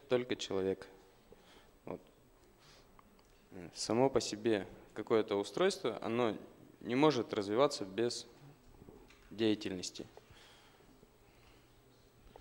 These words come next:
Следующий слайд. Э, все проблемы поделили, э, на группы.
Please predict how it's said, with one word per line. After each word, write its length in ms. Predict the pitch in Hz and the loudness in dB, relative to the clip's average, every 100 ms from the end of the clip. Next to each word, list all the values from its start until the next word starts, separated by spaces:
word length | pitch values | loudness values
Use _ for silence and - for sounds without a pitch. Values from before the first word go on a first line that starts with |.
| - - - - - - - - - - - - - - | -20 -20 -14 -8 -8 -10 -20 -20 -20 -20 -20 -20 -20 -16
Следующий 300 | 120 107 - | -14 -14 -18
слайд. 240 | - 101 - - - - - - - _ _ - _ _ - - _ - _ - - - _ - - - - - - - - - - - - - - - 147 - - - - - - - - - - - - | -16 -16 -18 -20 -20 -20 -20 -20 -20 _ _ -20 _ _ -20 -20 _ -20 _ -20 -20 -20 _ -20 -20 -20 -20 -20 -20 -20 -20 -20 -20 -20 -20 -20 -20 -20 -20 -20 -20 -20 -20 -20 -20 -20 -20 -20 -20 -20 -14
Э, 300 | 123 107 101 | -8 -6 -4
все 220 | - 147 | 4 4
проблемы 580 | 147 117 110 135 131 104 - - - | 6 4 6 4 4 2 -4 -20 -2
поделили, 640 | 107 95 101 117 127 120 123 - - - - - - | 0 0 0 -2 -2 -4 -6 -16 -20 -20 -20 -20 -12
э, 280 | 92 92 82 - - - _ _ | -10 -10 -12 -16 -20 -20 _ _
на 320 | - 107 110 98 | 0 6 6 6
группы. 520 | 95 117 113 101 | 2 0 0 -2